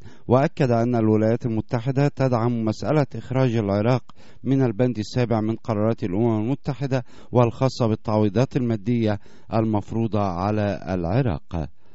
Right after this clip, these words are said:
ورصدت المساء استعدادات القوات العراقية لمرحلة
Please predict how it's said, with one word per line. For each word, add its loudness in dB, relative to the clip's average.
ورصدت 2
المساء 0
استعدادات 0
القوات 2
العراقية 2
لمرحلة 4